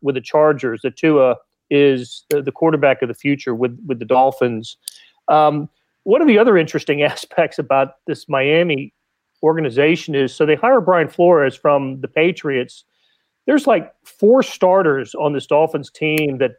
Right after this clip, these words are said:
played in New England, uh, in, in, you know, within a few years, including Kyle Van Noy, the, the linebacker,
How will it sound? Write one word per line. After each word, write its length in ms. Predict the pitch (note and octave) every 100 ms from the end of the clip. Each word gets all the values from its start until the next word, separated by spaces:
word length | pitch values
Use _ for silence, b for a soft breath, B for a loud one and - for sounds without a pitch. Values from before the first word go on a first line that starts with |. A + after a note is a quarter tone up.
| _
played 300 | - E3 D3+
in 120 | C#3
New 180 | C3 C3+
England, 480 | C3 B2 B2 A2+ - _ _ -
uh, 360 | C3+ A#2+ A#2 C3
in, 200 | D3+ C#3+
in, 320 | C#3+ C#3 C#3+ -
you 220 | D#3 D3
know, 260 | B2 B2+ C#3 C#3
within 260 | D3 D3 D3+
a 60 |
few 220 | - E3+
years, 600 | C3+ D3 D3 C#3 B2+ - -
including 480 | C#3 - F#3+ F#3+ C#3+
Kyle 240 | D#3 D3+
Van 240 | C3+ C3+ C3
Noy, 240 | C3+ C#3+
the, 140 | B2+
the 140 | A#2+ B2
linebacker, 760 | B2+ C#3 B2+ B2 A#2 C#3 A#2+